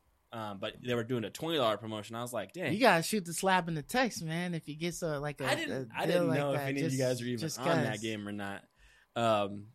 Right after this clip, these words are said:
Speaker 1: but I was like, "Okay, twenty dollars." You know, I had a few other games to trade in. They were doing an extra,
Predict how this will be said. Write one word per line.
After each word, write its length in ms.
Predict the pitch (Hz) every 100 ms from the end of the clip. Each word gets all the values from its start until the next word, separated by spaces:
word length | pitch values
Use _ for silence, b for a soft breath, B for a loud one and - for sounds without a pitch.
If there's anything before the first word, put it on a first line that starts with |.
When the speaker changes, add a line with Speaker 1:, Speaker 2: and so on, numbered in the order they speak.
| -
Speaker 1:
but 340 | 120 117 110 - -
I 100 | 117
was 100 | 123
like, 80 | 135
"Okay, 320 | 170 143 139
twenty 240 | - 151
dollars." 580 | 139 123 123 131 131 -
You 120 | 127
know, 120 | 123 123
I 120 | 120
had 140 | 127
a 40 | 120
few 160 | - 131
other 120 | 120
games 360 | 113 117 120
to 60 | 113
trade 240 | - 113 117
in. 160 | 117
They 100 | 113
were 60 | 113
doing 220 | 113 113
an 100 | 104
extra, 280 | 107 - 110